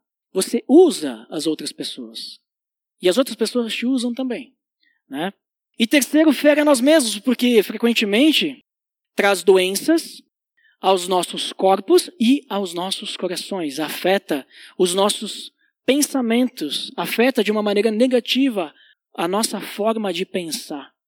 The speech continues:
a nossa personalidade. Afeta negativamente porque a gente começa a achar que tudo isso, é, não tem valor nenhum,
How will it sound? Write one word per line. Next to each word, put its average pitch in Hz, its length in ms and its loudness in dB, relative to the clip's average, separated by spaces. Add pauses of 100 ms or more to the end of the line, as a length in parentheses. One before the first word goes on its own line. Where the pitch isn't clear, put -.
(160)
a 151 80 -8
nossa 170 240 -4
personalidade. 160 1160 -6 (540)
Afeta 190 340 -2
negativamente 240 680 0
porque 202 220 -2
a 180 40 0
gente 214 220 -2
começa 196 460 -4 (100)
a 175 140 -10
achar 165 400 -2
que 170 400 -8
tudo 190 240 -6
isso, 156 800 -6 (460)
é, 147 520 -2
não 170 240 -2
tem 165 160 0
valor 165 280 2
nenhum, 208 480 -2